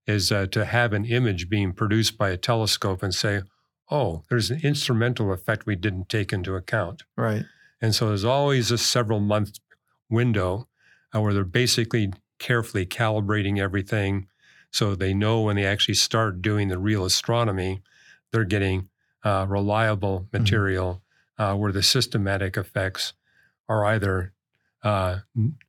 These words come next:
Speaker 1: you know, able to be removed easily and all well known.
Speaker 2: Yeah, yeah, yeah. Yeah, so how long does it take for the data to come back then from James Webb?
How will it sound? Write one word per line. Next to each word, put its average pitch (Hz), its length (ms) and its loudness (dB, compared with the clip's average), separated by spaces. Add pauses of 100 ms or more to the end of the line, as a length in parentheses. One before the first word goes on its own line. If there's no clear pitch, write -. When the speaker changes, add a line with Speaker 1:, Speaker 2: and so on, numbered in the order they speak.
(160)
Speaker 1:
you 117 60 4
know, 92 240 -2 (120)
able 120 300 2
to 107 80 2
be 98 120 0
removed 107 480 2
easily 113 600 0 (280)
and 101 160 0
all 104 280 2
well 104 200 2
known. 98 440 0 (240)
Speaker 2:
Yeah, 104 260 0 (220)
yeah, 113 200 -2 (880)
yeah. 117 180 0 (1160)
Yeah, 139 140 2
so 170 280 4
how 135 240 0
long 190 240 2
does 151 160 2
it 135 100 -2
take 147 260 2
for 143 100 -2
the 127 100 0
data 135 340 2
to 123 100 -2
come 120 260 0
back 131 360 0
then 123 300 -2 (560)
from 117 520 2
James 123 420 2
Webb? 123 320 0